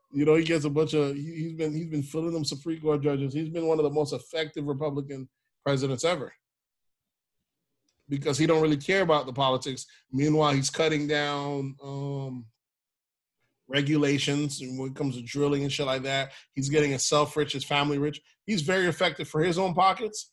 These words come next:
and he's very effective for the party. Simple like that. Now, when Biden gets in charge, we'll see how he gets. You know what I'm saying? I don't know if he, I don't know how his own pocket's gonna work. You know, Democrats are usually pussy, but, you know, let's see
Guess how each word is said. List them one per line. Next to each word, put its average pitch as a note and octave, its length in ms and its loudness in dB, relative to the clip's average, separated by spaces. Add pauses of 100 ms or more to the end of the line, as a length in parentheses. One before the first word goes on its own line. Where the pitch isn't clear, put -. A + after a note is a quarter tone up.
(220)
and E3 100 0
he's D#3+ 140 2
very E3 180 6
effective E3 380 -2
for F#3 100 -4
the F3+ 80 0
party. - 360 2 (1080)
Simple E3+ 280 0
like F3 140 2
that. A3 220 2 (500)
Now, C3+ 460 -2 (340)
when C#3+ 200 0
Biden F3 340 6
gets D#3 180 0
in D#3 100 -6
charge, D3 540 -2 (360)
we'll C#3+ 160 0
see D#3 140 -6
how D3 120 0
he F#3+ 200 0
gets. C#3 520 -4
You - 80 -20
know C3+ 60 -16
what - 20 -14
I'm C3 60 -16
saying? D3+ 160 -8
I D3 100 2
don't E3 100 -6
know D#3+ 60 -4
if D3 80 -6
he, D#3 260 -10 (140)
I D3+ 60 -8
don't D#3+ 100 -6
know D3+ 60 -2
how D3 200 0
his D3 120 0
own D3 120 0
pocket's C#3+ 360 -6
gonna C#3 200 -6
work. C#3 300 -6 (640)
You C#3+ 120 0
know, D3 120 4
Democrats D#3 580 2
are C#3+ 40 -2
usually C3+ 280 0
pussy, D3 280 0
but, B2 220 -8
you C3 80 -8
know, C#3 80 -2
let's C#3 200 -2
see D3 220 -6